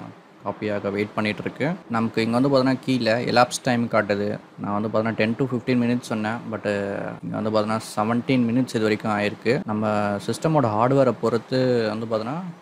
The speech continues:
time வந்து பார்த்தீங்கன்னா, differ ஆகும். So, இதுல வந்து பார்த்தீங்கன்னா, ஒரு சிலருக்கு வந்து பார்த்தீங்கன்னா, ஃபாஸ்ட்டாக முடியலாம், ஒரு சிலருக்கு இன்னமும் கொஞ்சம் delay ஆகலாம்.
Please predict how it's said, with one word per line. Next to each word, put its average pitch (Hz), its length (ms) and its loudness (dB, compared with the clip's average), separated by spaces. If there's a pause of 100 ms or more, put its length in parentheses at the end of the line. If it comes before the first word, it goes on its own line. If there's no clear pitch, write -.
(140)
time 110 220 0
வந்து 113 180 -2
பார்த்தீங்கன்னா, 110 360 0
differ 110 320 0
ஆகும். 104 300 -2
So, 101 240 -4
இதுல 110 220 -2
வந்து 117 180 0
பார்த்தீங்கன்னா, 120 420 0
ஒரு 110 140 2
சிலருக்கு 123 540 -2 (500)
வந்து 113 180 -6
பார்த்தீங்கன்னா, 113 340 0
ஃபாஸ்ட்டாக 117 400 -2
முடியலாம், 113 400 -2
ஒரு 107 180 -6
சிலருக்கு 110 420 -4
இன்னமும் 120 440 0
கொஞ்சம் 110 240 -2
delay 104 200 0
ஆகலாம். 101 360 -4